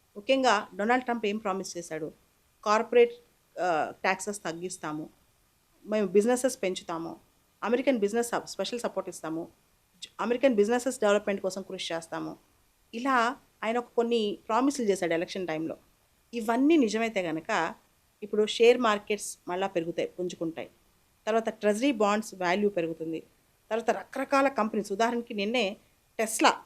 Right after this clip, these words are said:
Tesla వాల్యూ వన్ ట్రిలియన్ డాలర్ మార్కెట్ క్యాప్‌కి వెళ్ళిపోయిందనమాట.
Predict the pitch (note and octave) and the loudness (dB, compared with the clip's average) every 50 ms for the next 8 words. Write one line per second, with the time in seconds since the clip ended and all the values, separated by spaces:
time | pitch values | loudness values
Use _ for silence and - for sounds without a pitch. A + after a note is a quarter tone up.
0 | _ _ - A3 G#3+ - - C#4 C#4 B3+ G#3+ F#3 F3+ G3+ G#3+ A3+ G#3+ F3+ F3 G3+ | _ _ -4 -4 -4 -2 0 2 2 4 4 4 2 2 2 2 2 2 0 -2
1 | - _ _ _ _ _ _ _ - F3+ G3+ A3+ C#4 D4+ D4 - - A#3+ A#3 A#3 | -6 _ _ _ _ _ _ _ -8 -2 2 4 4 4 2 2 0 0 2 4
2 | B3 B3 B3 B3 A3 G3 G3 F#3+ G3+ G#3+ G#3+ G3+ G3+ F3+ F3+ F#3 - G#3 G3+ - | 4 2 2 2 0 0 2 4 4 4 4 2 2 0 0 0 -2 -6 -8 -8
3 | - - F3+ F#3 - - F3+ E3+ E3 - D#3 D3 D#3+ D#3+ D#3 D3+ D#3 D#3+ | -6 -4 -4 -4 -4 -4 -8 -8 -6 -6 -6 -6 -6 -8 -8 -10 -12 -14